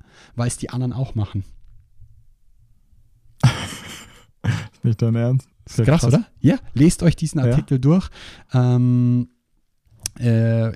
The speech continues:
Speaker 1: ich, ich muss einmal dieses Social, weil du hast mich auch so damisch angeschaut. Gut, dass ich nicht gleich übersetzt hab. Äh, hier, ja, mal unseren Kollegen. Äh, soziale Ansteckung. Contagion,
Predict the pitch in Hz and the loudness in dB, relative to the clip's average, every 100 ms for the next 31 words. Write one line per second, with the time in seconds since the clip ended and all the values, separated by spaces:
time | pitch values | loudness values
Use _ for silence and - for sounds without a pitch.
0 | - 113 - 113 117 120 120 120 117 110 | -10 -14 -14 -12 -8 -6 -4 -4 -4 -4
1 | 117 - - - 117 123 - 113 113 107 | -6 -6 -12 -8 -6 -4 -2 -2 -2 -4
2 | 107 120 110 - 110 107 - 110 107 - | -6 -4 -4 -4 -4 -4 -2 -2 -4 -8
3 | _ - - 107 113 - 104 113 - 117 | _ -12 -6 -2 -2 -2 -6 -4 -4 -4
4 | - - 120 113 - 104 - 107 - - | -6 -12 -10 -8 -6 -6 -6 -6 -8 -10
5 | 110 120 117 113 110 110 - 123 - - | -8 -6 -6 -4 -4 -4 -4 -6 -6 -14
6 | _ _ _ - 113 113 101 117 113 110 | _ _ _ -6 -2 -2 -4 -2 -2 -4
7 | _ - _ - _ _ _ _ - 117 | _ -20 _ -20 _ _ _ _ -6 -4
8 | 113 110 - 110 - 117 117 117 117 - | -2 -2 -4 -6 -6 -6 -6 -4 -6 -10
9 | - _ _ _ _ - _ _ _ _ | -20 _ _ _ _ -20 _ _ _ _
10 | _ _ - - - - 117 - - 123 | _ _ -20 -20 -16 -2 0 0 0 2
11 | 123 107 127 - 104 104 98 - - - | 2 2 0 0 -2 -2 -2 -6 -12 -20
12 | - 117 117 113 _ - 117 123 135 160 | -4 0 0 -2 _ -6 -2 -2 -2 -4